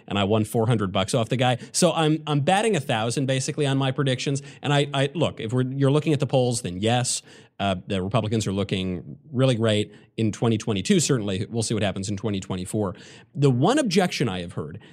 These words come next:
is that if the Supreme Court overrules Roe versus Wade, that that will galvanize the Democrats, and they will suddenly be motivated to go out and get to the polls, and that's why we all need to, you know, not, not save all the babies and save the,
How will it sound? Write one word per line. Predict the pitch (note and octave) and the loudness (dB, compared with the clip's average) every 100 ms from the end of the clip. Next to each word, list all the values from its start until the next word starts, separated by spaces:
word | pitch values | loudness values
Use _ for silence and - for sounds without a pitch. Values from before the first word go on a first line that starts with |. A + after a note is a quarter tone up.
| - | -6
is | C3+ A#2 | -2 0
that | C3 G#2+ - | 2 0 2
if | G3 A#3 - | 2 2 -2
the | A#3 | -2
Supreme | - F3+ E3+ D3+ | -2 0 2 2
Court | C#3 B2+ - | 2 0 2
overrules | C3+ D3 D#3+ C3 C3+ B2 | 2 2 2 2 2 2
Roe | A#2+ A2 | 0 0
versus | G2+ G2+ G2 G#2 | 0 -2 -2 -4
Wade, | A2 F#2+ E2+ F#2+ - - | -2 -2 -4 -8 -20 -2
that | - - | 0 2
that | C3 C#3+ | 0 0
will | D3 | -2
galvanize | C3+ A#2 C#3 D3+ D3+ C3 C3 A#2 | -2 0 0 2 2 0 0 -2
the | A#2+ | -2
Democrats, | A#2+ B2 A2+ A#2 F2+ - - - | 0 0 0 0 0 -4 -10 -14
and | - B2 | -2 2
they | C#3 | 2
will | C3+ C3 | 2 0
suddenly | - D3+ D#3+ D3+ C#3 | 2 2 2 2 2
be | C3+ | 2
motivated | B2+ C#3 D#3 D3+ D3 C#3+ C3+ | 4 4 4 4 2 2 0
to | |
go | C3+ D3 E3+ | 0 2 4
out | D#3 - | 2 0
and | C#3+ | -2
get | C#3 C#3+ | -4 -4
to | |
the | C#3+ | -4
polls, | C3 C#3 C#3 C#3 C3+ | 0 2 2 0 0
and | A#2+ A2+ - - | -2 -4 -8 -4
that's | B2 D3+ - | 0 0 0
why | C#3 C#3+ C#3 | 2 2 2
we | B2 | 2
all | B2+ C#3 | 2 2
need | C#3 B2+ | 2 0
to, | C3+ A#2 A2+ G2+ - _ - - D2+ - - A2 | 0 0 0 -4 -12 _ -20 -16 -14 -14 -14 -4
you | A#2 | 0
know, | G#2 G#2 | 0 2
not, | A2+ B2+ - | 2 0 0
not | C3+ C3 | -2 0
save | - B2+ | 0 0
all | A#2+ | 0
the | A2 | -2
babies | G#2 G#2+ G#2+ G#2 | 0 0 -2 -4
and | G#2 | -4
save | G2 G#2+ G#2 | -4 -2 -2
the, | G2+ G2 - F#2 | -4 -6 -6 -8